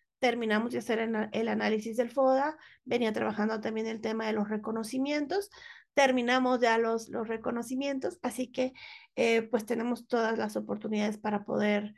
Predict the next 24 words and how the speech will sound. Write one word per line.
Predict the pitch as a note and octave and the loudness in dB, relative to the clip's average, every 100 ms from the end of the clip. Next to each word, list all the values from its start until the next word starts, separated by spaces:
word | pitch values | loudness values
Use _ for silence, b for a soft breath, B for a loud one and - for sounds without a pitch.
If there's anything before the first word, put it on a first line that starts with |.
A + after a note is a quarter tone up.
| b _ - | b _ -2
plantear | A#3+ A3 G#3+ G#3+ A3+ A3 G#3+ - | 2 4 2 2 2 2 -2 -6
el, | A3 G#3+ | -6 -4
un | A3+ | -2
nuevo | A3 G#3+ G#3+ G#3+ | 0 0 0 0
plan | G#3+ G3+ | 0 2
de, | G3+ G3+ G3 - b b | 0 0 -2 -6 b b
de | - C4 | 0 4
trabajo, | C4+ D4 C#4+ F#4 - _ _ _ _ _ | 6 4 4 0 -2 _ _ _ _ _
pero | A#3+ A3 G#3 - _ | -2 0 -2 -6 _
pues | G3+ G3 | -4 -4
por | - - - | -6 -12 -10
supuesto, | G#3 A#3 A3 G#3+ B3+ C#4 - | -6 -2 -2 -2 -4 -4 -4
eh, | A3 G#3 A3 | -2 -2 -2
darle | A3 G3+ G#3 G3+ | 0 0 -2 -4
seguimiento | G#3+ A#3 A3+ G#3+ B3+ - B B | -4 -2 -2 -2 -4 -8 B B
a | - | 0
lo | A3+ A3 | 0 0
que | - | 0
haya | G#3 G#3 G#3 | 0 0 -2
quedado | G#3+ G#3 G3+ G#3+ G#3 B B B - | -2 0 0 -2 -6 B B B 0
pendiente | A3+ A3 A3 G#3+ A3 | 0 4 2 2 0
de, | G#3 G#3 | 0 -2
del | G#3+ G#3 G3+ G3 | -2 0 2 2
anterior | G3 G3 G3 G3 F#3+ | 0 -2 -4 -6 -8